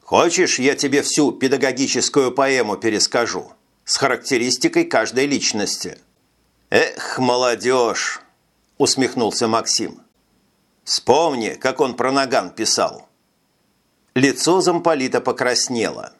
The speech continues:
Мать Панова больше тридцати лет проработала учителем, завучем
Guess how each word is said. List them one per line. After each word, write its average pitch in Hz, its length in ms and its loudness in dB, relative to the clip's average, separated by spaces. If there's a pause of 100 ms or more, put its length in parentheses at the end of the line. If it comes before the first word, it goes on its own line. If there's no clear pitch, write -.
(480)
Мать 139 400 0
Панова 151 480 2
больше 151 380 0
тридцати 151 500 0
лет 170 300 2
проработала 123 640 2
учителем, 127 800 0
завучем 139 720 0